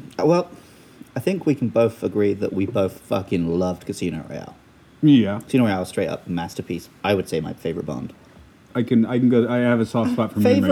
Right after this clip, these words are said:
Speaker 2: Moonraker,
Speaker 1: but
Speaker 2: but
Speaker 1: I don't know about favorite, but definitely best.
Speaker 2: Okay, it's the best. <laughs>
Speaker 1: But, like, it's a really good film.
Speaker 2: Yeah, yeah.
Speaker 1: Um,
Speaker 2: I mean, I can't really,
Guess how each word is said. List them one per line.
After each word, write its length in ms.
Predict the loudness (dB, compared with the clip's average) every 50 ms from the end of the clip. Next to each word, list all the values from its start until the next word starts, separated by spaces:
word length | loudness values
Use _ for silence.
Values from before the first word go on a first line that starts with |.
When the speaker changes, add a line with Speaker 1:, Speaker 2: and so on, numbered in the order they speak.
| 2 2
Speaker 2:
Moonraker, 160 | 0 -4 -6 0
Speaker 1:
but 240 | 2 2 2 2 0
Speaker 2:
but 160 | -2 -2 -2 -2 -6 -8 -2
Speaker 1:
I 100 | 0 2
don't 60 | 2
know 80 | 2
about 140 | 0 0 2
favorite, 260 | 2 2 2 2 0
but 120 | -2 -2 -2
definitely 480 | -2 -2 -2 -2 -4 -4 -2 -4 -6 -6 -8 -20 -20 -20 -20 _ -18 -6 -6
best. 540 | -6 -6 -6 -10 -14 -14 -14 -12 -14 -16 -12 -2 2
Speaker 2:
Okay, 200 | 2 4 4 2
it's 100 | 0 -2
the 60 | -6
best. 580 | -6 -4 -4 -4 -4 -4 -10 -18 -12 -2 4 6
<laughs> 0 |
Speaker 1:
But, 160 | 6 8 8
like, 160 | 6 6 4
it's 160 | 4 2 2
a 60 | 0
really 340 | -2 0 2 2 2 2 0
good 220 | -2 -6 -8 -8 -8
film. 240 | -10 -10 -12 -10 -4 2
Speaker 2:
Yeah, 180 | 2 2 2 2
yeah. 220 | 0 0 0 0
Speaker 1:
Um, 180 | 0 -2 -6 -10 -14 -20 -20 -20 -20 -20 -20 -20 -20 -20 -20 -20 -20 -20 -20 -14 -2
Speaker 2:
I 80 | 2 4
mean, 100 | 4 4
I 60 | 4
can't 220 | 4 2 2 4
really, 280 | 4 4 4 4 4 2